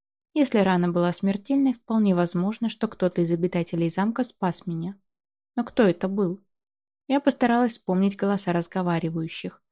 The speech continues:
но поняла, что совершенно ничего не помню. Так кто мой спаситель? Лукиан? Сивара? Госпожа Фарида? А может, сам лекарь? И почему мне не сказали правду? Да и кто вообще хотел меня убить?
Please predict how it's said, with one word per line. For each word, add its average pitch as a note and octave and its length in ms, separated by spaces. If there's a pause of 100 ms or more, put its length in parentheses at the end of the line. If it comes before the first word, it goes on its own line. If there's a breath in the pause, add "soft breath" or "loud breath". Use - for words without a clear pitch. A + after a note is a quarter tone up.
(360)
но B3+ 80
поняла, C4 380
что G3 160
совершенно G3+ 500
ничего F3+ 420
не F3+ 140
помню. E3+ 500 (720)
Так A3+ 140
кто - 280
мой E3 160
спаситель? G3 720 (220)
Лукиан? G#3 680 (120)
Сивара? E3 680 (380)
Госпожа F#3 460
Фарида? G3 600 (500)
А G#3 80
может, F#3 300
сам F3 220
лекарь? F#3 480 (240)
И A3 80
почему A#3+ 400
мне G3 160
не F#3 120
сказали E3+ 420
правду? F3 640 (480)
Да F3 140
и E3 40
кто - 240
вообще A#3 320
хотел F#3+ 360
меня F3+ 280
убить? F#3 520